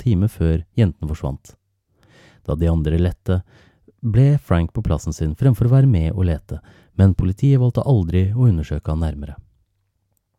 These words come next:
Susie er i dag den siste gjenlevende familiemedlemmet med direkte slektskap til Joanne. I tjue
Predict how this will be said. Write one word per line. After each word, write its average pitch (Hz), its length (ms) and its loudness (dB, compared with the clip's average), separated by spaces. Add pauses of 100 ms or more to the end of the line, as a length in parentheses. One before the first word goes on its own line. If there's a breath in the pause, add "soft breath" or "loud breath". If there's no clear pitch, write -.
(460 loud breath)
Susie 139 480 0
er 90 160 0
i 85 80 -2
dag 76 240 -2
den 90 160 -2
siste - 320 -4
gjenlevende 87 640 0
familiemedlemmet 85 800 0
med 110 80 -4
direkte 107 420 -2
slektskap - 560 -8
til 76 220 -6 (180)
Joanne. 73 320 -2 (960 soft breath)
I 80 400 -2
tjue 90 240 -2